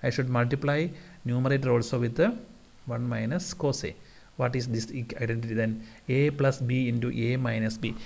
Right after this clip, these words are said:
A plus B into A minus B is A square minus B square. So I can write this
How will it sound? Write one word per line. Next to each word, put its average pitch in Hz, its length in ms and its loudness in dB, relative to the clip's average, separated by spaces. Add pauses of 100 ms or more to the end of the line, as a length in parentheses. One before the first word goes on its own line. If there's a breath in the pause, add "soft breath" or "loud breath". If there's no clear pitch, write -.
(200 loud breath)
A 117 100 6
plus 127 200 2
B 127 100 0
into 123 200 2
A 123 40 0
minus 127 320 2
B 147 200 4
is 220 220 2
A 117 80 4
square 127 260 2
minus 127 380 2
B 113 160 4
square. 135 500 0 (380 loud breath)
So - 180 0
I 120 80 6
can 123 200 2
write 139 260 0
this 151 280 4